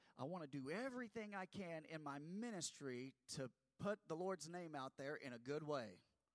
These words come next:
And all that I do." And so he wants to help us on earth to say, uh,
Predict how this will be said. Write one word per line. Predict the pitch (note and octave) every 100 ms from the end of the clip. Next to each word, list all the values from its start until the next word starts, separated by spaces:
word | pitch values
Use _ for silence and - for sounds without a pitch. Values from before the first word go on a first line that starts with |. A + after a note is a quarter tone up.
| _ _ -
And | A2+
all | E3+ F#3+
that | F#3+
I | G3
do." | F#3+ G3 D#3+ A#2
And | -
so | E3+ C#3 - - -
he | E3+
wants | F#3 F#3
to | E3+
help | D#3 G#3 -
us | F#3 - -
on | F3 E3+
earth | G3+ A#3+ -
to | -
say, | - G3+ F3+ F3 - - -
uh, | -